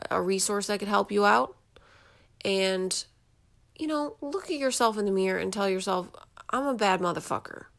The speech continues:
I'm a bad bitch. I can do this. This is not difficult. My mind is just playing tricks on me, and I am not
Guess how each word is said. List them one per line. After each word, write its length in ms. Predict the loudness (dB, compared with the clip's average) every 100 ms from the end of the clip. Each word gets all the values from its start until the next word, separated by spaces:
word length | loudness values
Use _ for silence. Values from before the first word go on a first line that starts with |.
| -6
I'm 160 | -2
a 80 | -2
bad 380 | 0 2 2 2
bitch. 420 | -2 -4 -6 -8 -10 _ _ 2
I 140 | 4
can 260 | 4 0 0
do 240 | 2 0
this. 400 | 0 -6 -6 -6 -8 -20 -20 _ _
This 240 | 6 6
is 200 | 4 -2
not 300 | 0 0 0
difficult. 720 | -2 -2 -2 -6 -10 -10 -14 -18 _ _ _
My 140 | 0
mind 380 | 2 4 4 2
is 120 | 0
just 200 | -2 -4
playing 260 | -4 -4 -2
tricks 300 | -4 -4 -2
on 160 | -2 0
me, 300 | -2 -4 -8 _ _ _ -20 -20 -20 _ 0
and 580 | 2 4 2 0 -2 -6 -12 _ _ _ _ 2
I 140 | 4
am 320 | 4 2 -2 -4
not 580 | -2 2 4 2 -2